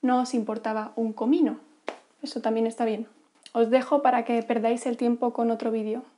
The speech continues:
Bueno, no es perder el tiempo porque estáis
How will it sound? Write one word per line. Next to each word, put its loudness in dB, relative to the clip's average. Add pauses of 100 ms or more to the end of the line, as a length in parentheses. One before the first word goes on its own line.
(380)
Bueno, 2 (240)
no 4
es 0
perder 2
el 0
tiempo -2 (200)
porque 0
estáis -4